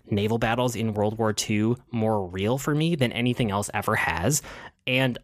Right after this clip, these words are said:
on top of that, it's just a good movie too. So I had to call that one out because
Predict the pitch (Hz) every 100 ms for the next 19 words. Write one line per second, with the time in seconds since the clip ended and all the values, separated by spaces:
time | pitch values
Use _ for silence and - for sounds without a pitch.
0 | - 131 127 - 110 147 160 165 123 -
1 | 123 117 101 90 90 82 - - - -
2 | - - - - 120 110 98 - _ _
3 | - - - 139 120 - 113 101 101 98
4 | 87 - - 113 120 104 101